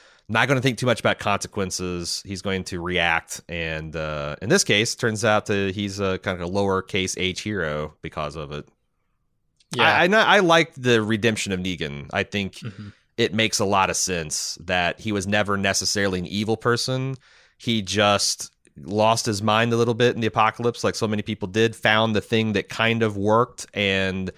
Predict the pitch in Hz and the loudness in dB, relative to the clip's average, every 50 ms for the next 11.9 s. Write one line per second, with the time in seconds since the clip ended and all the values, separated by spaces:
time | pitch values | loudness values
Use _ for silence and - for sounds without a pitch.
0 | - - _ _ - 107 101 - - 117 104 104 107 107 110 110 98 104 95 - | -16 -20 _ _ -8 -4 -2 0 2 4 4 4 4 2 2 -2 -2 -4 -2 0
1 | 104 101 101 - - - - 107 101 104 104 104 104 104 101 104 110 107 104 101 | 2 2 2 0 -2 -4 -4 0 2 2 4 2 2 0 0 0 0 0 0 0
2 | 110 120 117 - - - 156 151 - 69 69 73 - - 101 104 107 117 160 175 | 0 -2 -2 -2 -6 -6 -6 -4 -4 -4 -6 -6 -6 -4 -4 -4 -4 -4 -4 -2
3 | - 185 170 160 160 143 135 - 170 156 151 131 123 90 104 110 110 - - 98 | 2 4 6 6 6 4 2 2 2 4 4 4 4 6 6 4 4 2 0 -2
4 | 110 110 107 101 104 104 98 92 - - - - - - - _ - - 110 110 | 0 0 0 2 0 0 0 -2 -4 -10 -20 -20 -20 -20 -20 _ -2 0 2 4
5 | 107 104 101 101 104 98 - - _ - - 104 92 90 92 98 92 - 82 107 | 4 4 2 2 -2 -4 -6 -8 _ -16 -12 -10 -8 -8 -8 -10 -10 -10 -8 -6
6 | 120 120 113 123 156 151 147 139 151 151 156 - 151 135 123 120 - - - - | -4 0 2 4 6 6 6 6 6 6 6 4 2 2 2 2 2 2 2 4
7 | 151 147 156 156 151 147 143 135 131 123 - - 160 156 - 143 135 135 143 151 | 4 6 6 6 6 6 6 4 4 4 2 2 0 0 0 2 4 4 4 4
8 | - - 123 104 101 95 95 101 104 123 127 123 - - 127 127 - 117 113 107 | 2 2 2 2 0 0 -2 0 0 0 0 0 2 2 0 2 2 0 -2 -4
9 | - - 139 127 120 120 120 120 117 107 101 117 120 117 117 117 110 107 - 123 | -2 0 0 0 0 0 0 0 0 2 2 2 2 2 2 2 2 2 0 0
10 | 120 117 120 117 110 117 127 123 120 123 120 113 113 120 123 117 104 95 - - | 0 2 2 2 2 4 4 4 4 4 2 4 4 4 4 2 0 -4 -4 -2
11 | - - 120 127 123 90 85 82 76 76 - - 87 - - - - - | 0 2 4 4 4 2 0 -2 -2 -2 -2 -4 -6 -6 -6 -8 -10 -12